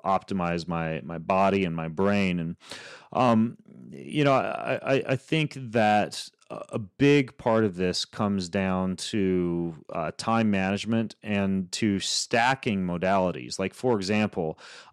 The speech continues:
I know that earthing and grounding is good for me. I know that this photobiomodulation, the use of, let's say, you know, near and far infrared light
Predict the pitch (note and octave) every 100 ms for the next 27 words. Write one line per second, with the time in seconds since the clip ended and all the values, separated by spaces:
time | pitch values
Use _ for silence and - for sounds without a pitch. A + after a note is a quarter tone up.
0 | - C#3 D#3 C#3+ C#3 A2 F2+ - A#2 B2
1 | C#3 A2+ G2+ F#2 F#2+ F#2+ F#2 E2+ E2 G2
2 | F2+ - D#2 D2 C#2 B1 G1+ G#2 G#2 G2+
3 | F#2+ F#2 G2 F2+ - C3 B2 A#2+ G#2 G#2
4 | G2+ G2 F#2+ F2+ F2+ F2 - D#2+ E2 F2+
5 | E2+ F2 F2+ F2 - F2+ E2+ E2 - -
6 | - - - F2 E2 D#2 D#2 G#2+ G#2 G2+
7 | F#2+ G#2+ G2+ - G2+ F2 G2 G2